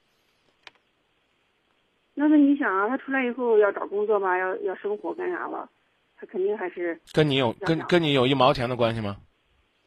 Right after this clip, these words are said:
Speaker 2: 他不，如果不复婚，跟你有一毛钱的关系吗？
Speaker 1: 没有。
Speaker 2: 自己就自恋的认为人家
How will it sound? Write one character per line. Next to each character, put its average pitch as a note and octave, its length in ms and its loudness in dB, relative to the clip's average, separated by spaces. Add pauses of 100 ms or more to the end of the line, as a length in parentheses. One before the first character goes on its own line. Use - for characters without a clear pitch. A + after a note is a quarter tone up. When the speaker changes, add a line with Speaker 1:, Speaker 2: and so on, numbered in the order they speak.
(920)
Speaker 2:
他 E3+ 120 6
不， E3 100 6
如 F#3 140 6
果 F3+ 120 8
不 D#3+ 140 0
复 E3+ 160 -4
婚， F3+ 200 2
跟 F3+ 160 2
你 E3 60 2
有 D3 120 4
一 D3+ 80 2
毛 D#3 180 6
钱 D3 140 0
的 C#3+ 80 0
关 C3 160 4
系 C3 60 0
吗？ A2 260 -4 (960)
Speaker 1:
没 F#4 140 -10
有。 - 140 -10 (440)
Speaker 2:
自 A3 320 0
己 A#2 220 -4
就 F3+ 120 2
自 G3+ 240 6
恋 G#3 200 10
的 C#3 100 4
认 D#3 160 6
为 A#2+ 300 -2
人 D3 200 2
家 F3+ 80 4